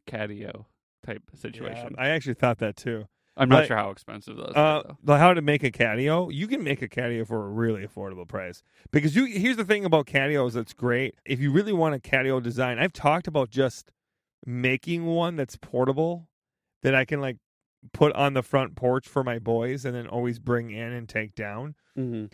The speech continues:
Speaker 2: Uh, and then filming a TikTok for it. But if you want a catio, right, one-by-fours or one-by-twos for all the siding would be fine, right? And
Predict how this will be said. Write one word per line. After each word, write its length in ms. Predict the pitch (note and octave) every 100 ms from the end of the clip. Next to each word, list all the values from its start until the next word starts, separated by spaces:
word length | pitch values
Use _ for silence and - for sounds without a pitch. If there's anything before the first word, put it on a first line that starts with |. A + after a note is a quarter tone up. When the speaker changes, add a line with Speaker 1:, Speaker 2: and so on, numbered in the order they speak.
| _ -
Speaker 2:
Uh, 220 | C#3+ D3
and 120 | D3+
then 120 | D3+
filming 360 | C3 F3+ E3 C#3
a 60 | A#2+
TikTok 520 | - F#3 - A#2+ A2+
for 180 | B2+ B2
it. 80 | B2
But 420 | A3+ D4 A#3+ E3 -
if 480 | F#3+ B3+ C#4 D4 A3
you 160 | G3
want 200 | F3 D#3+
a 40 | C3
catio, 640 | - C#3+ A#2+ F#2+ E2+ - - _ -
right, 320 | B2 C3+ C#3
one-by-fours 1300 | C3 A#2 B2+ G3+ B3+ G#3 D#3+ C#3 B2 B2 A2 G2+ G#2
or 60 | A#2+
one-by-twos 1000 | B2+ E3+ C#3+ G#2+ - F2+ E2 E2 - - _ _ _ _ _
for 380 | - D3+ C#3+ - -
all 320 | C#3 C#3+ D3
the 120 | C#3
siding 560 | B2 B2 A2+ C3 F3 E3
would 140 | B2+
be 100 | A#2
fine, 800 | A2+ - - B2 A#2 E2 E2 C#3+ - _ _ _ _
right? 480 | A#2+ A#2+ A#2+ C3 - -
And 320 | C#3+ D3 B2+